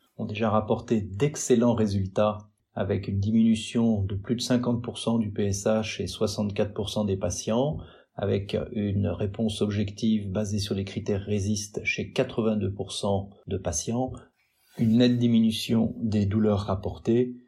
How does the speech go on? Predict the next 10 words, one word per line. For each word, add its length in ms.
et 60
ce, 200
au 240
prix 260
d'une 460
faible 640
toxicité. 800
Dernièrement, 800
à 340
lasco, 760